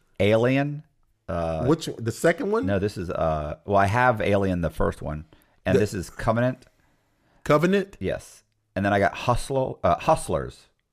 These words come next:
Speaker 1: Wait,
Speaker 2: I haven't seen that one.
Speaker 1: Hustlers. Yeah, the, the, it's got Jennifer Lopez in it. Um, it's a, it's a true story.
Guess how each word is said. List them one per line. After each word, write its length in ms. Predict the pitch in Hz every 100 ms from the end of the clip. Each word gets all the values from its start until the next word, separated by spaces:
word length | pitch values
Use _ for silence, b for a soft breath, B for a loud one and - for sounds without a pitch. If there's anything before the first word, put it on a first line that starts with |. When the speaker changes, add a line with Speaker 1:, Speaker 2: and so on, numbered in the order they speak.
| _ _ _ _ _ _ _ _
Speaker 1:
Wait, 200 | 69 - -
Speaker 2:
I 80 | 110
haven't 180 | 107 87
seen 200 | 101 82
that 100 | 76
one. 80 |
Speaker 1:
Hustlers. 340 | - - 69 -
Yeah, 140 | 87
the, 100 | 71 87 -
the, 260 | 87 82 80 b b
it's 80 | -
got 100 | 120
Jennifer 300 | 123 113 104
Lopez 380 | 92 95 65 64
in 80 | 65
it. 80 | - _ _ _ _ _ _ _ _ _
Um, 400 | 82 78 73 71 -
it's 120 | 131
a, 60 |
it's 140 | 127 131
a 60 |
true 160 | 127 101
story. 300 | - 71